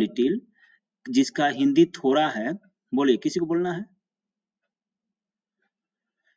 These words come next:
इसका प्रयोग करेंगे uncountable nouns के साथ हमेशा। कभी भी countable,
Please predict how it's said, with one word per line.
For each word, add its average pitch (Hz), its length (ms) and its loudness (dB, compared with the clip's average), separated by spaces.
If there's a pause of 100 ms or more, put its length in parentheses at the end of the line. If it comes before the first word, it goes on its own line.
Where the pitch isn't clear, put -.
(340)
इसका - 380 0
प्रयोग 160 440 0
करेंगे 147 360 0
uncountable 143 1080 0
nouns 120 480 0
के 120 140 -6
साथ 120 360 -8
हमेशा। 107 800 -6
कभी 156 360 0
भी 190 200 2
countable, 143 640 -2